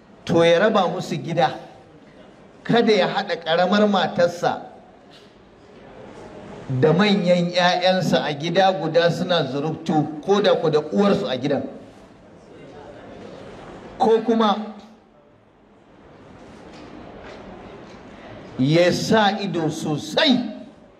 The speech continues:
ya lura sosai ta ɓangaren 'ya'yan da kuma ta ɓangaren matar da ya aura ɗin.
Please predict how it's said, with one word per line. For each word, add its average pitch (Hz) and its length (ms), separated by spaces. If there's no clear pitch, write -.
ya 170 160
lura 208 340
sosai 208 720
ta 214 100
ɓangaren 220 500
'ya'yan 208 340
da 135 140
kuma 180 220
ta 208 100
ɓangaren 196 480
matar 143 300
da 147 80
ya 127 100
aura 110 180
ɗin. 107 120